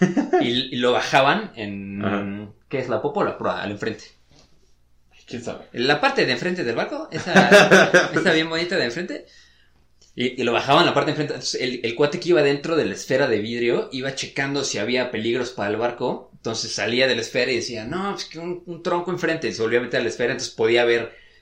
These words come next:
Speaker 1: debajo el agua.
Speaker 2: No mames.
Speaker 1: Sí, te lo
Speaker 2: Eso
Speaker 1: juro,
Speaker 2: no
Speaker 1: te lo juro.
Speaker 2: sabía.
Speaker 1: O sea, bueno, se, se rumora,
Speaker 2: Ajá.
Speaker 1: ¿no? Lo, lo vi en esos videos de que quince cosas que no sabías de Alejandro Magno.
Speaker 2: <laughs>
Speaker 1: Pero este, pero sí, se dice que, que, que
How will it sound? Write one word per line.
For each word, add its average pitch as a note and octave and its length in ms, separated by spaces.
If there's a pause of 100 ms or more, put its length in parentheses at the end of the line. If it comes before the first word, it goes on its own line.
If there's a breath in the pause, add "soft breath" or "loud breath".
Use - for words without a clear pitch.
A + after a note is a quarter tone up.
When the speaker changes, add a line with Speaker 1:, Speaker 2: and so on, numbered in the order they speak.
Speaker 1:
debajo A2 480
el G#2 180
agua. G#2 400 (160)
Speaker 2:
No G#2 260
mames. G#2 340
Speaker 1:
Sí, C#3+ 180
te D3 100
lo G#2+ 60
Speaker 2:
Eso - 120
Speaker 1:
juro, - 100
Speaker 2:
no A#2 40
Speaker 1:
te A#2+ 80
lo B2 80
juro. A#2 120
Speaker 2:
sabía. A#2+ 220 (180)
Speaker 1:
O A#2+ 60
sea, A#2 140
bueno, B2 180
se, G#2 220
se G#2 120
rumora, G#2+ 520
Speaker 2:
Ajá. G2 200
Speaker 1:
¿no? A#2 100
Lo, G#2+ 160
lo G2 100
vi G#2 100
en G#2+ 140
esos G2 180
videos F#2+ 180
de F2+ 100
que E2+ 260
quince A#3+ 280
cosas B2+ 240
que G2 100
no A2+ 100
sabías G#2 340
de - 80
Alejandro F#3+ 340
Magno. E3+ 340 (220)
Speaker 2:
<laughs> - 220
Speaker 1:
Pero B2 180
este, A2+ 640 (640)
pero A#2+ 160
sí, D3+ 180
se D3+ 100
dice D3 240
que, A2+ 240
que, - 240
que A#2+ 400